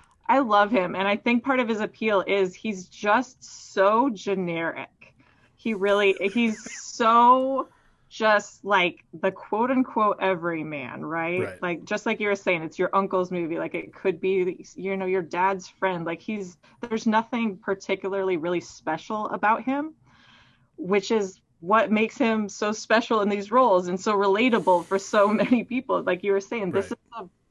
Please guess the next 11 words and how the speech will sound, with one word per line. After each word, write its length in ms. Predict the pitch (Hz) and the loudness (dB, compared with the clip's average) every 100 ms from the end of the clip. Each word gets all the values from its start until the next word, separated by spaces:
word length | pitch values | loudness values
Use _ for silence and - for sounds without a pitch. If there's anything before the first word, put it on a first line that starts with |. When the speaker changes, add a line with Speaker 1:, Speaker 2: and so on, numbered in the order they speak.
| _ - | _ -4
Speaker 1:
big 440 | 208 220 233 220 _ - | 0 0 0 -4 _ 0
uncle 520 | 190 226 208 214 226 | 2 2 0 -2 0
male 360 | 185 180 190 214 - | 0 4 4 2 0
fantasy. 600 | 226 403 240 196 196 185 | 0 2 2 0 0 0
Like, 280 | 170 175 170 | 2 -2 -2
"Oh, 240 | 202 269 180 | 2 2 2
this, 280 | 185 - _ - | 0 -4 _ -8
this 180 | 190 | -8
beautiful, 540 | - 175 190 208 208 214 | -6 0 0 0 -2 -4
talented, 720 | - 180 202 220 233 202 190 | 0 2 2 2 2 2 2
like, 240 | 185 180 | 0 0